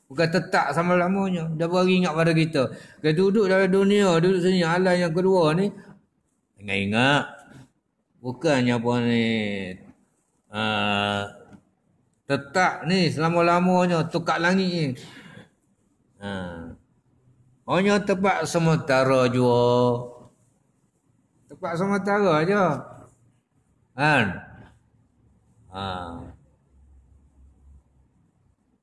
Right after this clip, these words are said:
Guru golongan yang pertama, guru apa nama,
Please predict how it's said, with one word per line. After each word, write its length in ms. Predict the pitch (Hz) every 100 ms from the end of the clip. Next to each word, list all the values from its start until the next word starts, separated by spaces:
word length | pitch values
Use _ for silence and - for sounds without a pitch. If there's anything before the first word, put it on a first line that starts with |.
| -
Guru 320 | 135 180 185
golongan 560 | 156 180 185 190 185
yang 160 | 185 175
pertama, 640 | 175 175 180 180 185 156
guru 320 | 147 160 170 160
apa 240 | 156 170
nama, 320 | 170 170 170